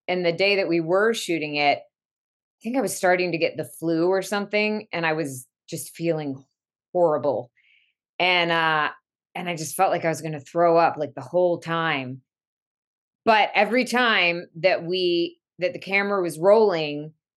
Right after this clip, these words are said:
the feeling went away. And then every time, like, between takes, I just had to sit down 'cause I was so convinced <laughs> I was gonna throw up. And I, I was just,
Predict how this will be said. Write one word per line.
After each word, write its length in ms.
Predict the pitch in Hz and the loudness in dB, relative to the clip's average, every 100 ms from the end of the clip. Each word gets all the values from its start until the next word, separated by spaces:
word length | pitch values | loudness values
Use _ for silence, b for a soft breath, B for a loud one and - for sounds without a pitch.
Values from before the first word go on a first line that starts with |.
| _ | _
the 60 | 175 | -8
feeling 420 | 170 226 214 196 | 0 4 4 4
went 120 | 180 175 | 0 4
away. 460 | 196 202 165 147 | 6 6 6 2
And 140 | 160 170 | -2 -2
then 100 | 170 | -4
every 220 | 170 175 | -4 -4
time, 260 | 180 170 | -4 -4
like, 220 | 165 143 139 | -4 -6 -8
between 500 | 160 - 190 185 175 | -10 -4 -2 -2 0
takes, 460 | 196 202 160 - - | 2 4 2 -2 -6
I 60 | |
just 200 | 165 170 | -4 -4
had 120 | 165 151 | -4 -4
to 60 | |
sit 240 | 135 165 147 | -4 -4 -2
down 300 | 156 135 139 | -2 -2 -6
'cause 140 | 160 | -6
I 60 | 156 | -6
was 180 | 131 | -6
so 160 | - 160 | -2 -2
convinced 380 | 156 156 147 156 | -2 -6 -8 -6
<laughs> 20 | |
I 40 | |
was 160 | 175 208 | -6 -6
gonna 240 | 196 202 - - | -4 -4 -6 -6
throw 220 | 170 156 | -4 -2
up. 320 | 160 160 123 - _ b b b _ - | -2 -4 -6 -18 _ b b b _ -4
And 100 | 190 | 2
I, 160 | 185 | 4
I 240 | 190 180 185 | 4 4 2
was 160 | 185 175 | 0 -4
just, 240 | 170 | -8